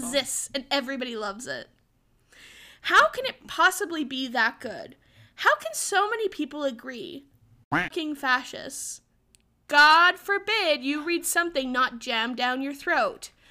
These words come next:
You are the same thirty-five-year-old teenagers that love Twilight and still go to punk shows even though your hairline is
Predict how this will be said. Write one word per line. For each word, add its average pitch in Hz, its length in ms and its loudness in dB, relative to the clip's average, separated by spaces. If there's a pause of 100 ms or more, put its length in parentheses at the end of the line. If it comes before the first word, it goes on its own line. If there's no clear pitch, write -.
(320)
You 320 240 6
are 466 160 6
the 466 80 0
same 277 440 0 (260)
thirty-five-year-old 339 1000 0
teenagers 277 760 -2 (180)
that 254 220 -2
love 240 300 -4
Twilight 359 600 0
and 277 140 -4
still 294 320 -2
go 415 100 0
to 427 140 0
punk 381 260 -6
shows 240 480 -4
even 269 280 -6
though 294 120 -2
your 294 180 -2
hairline 277 540 -4
is 240 160 -10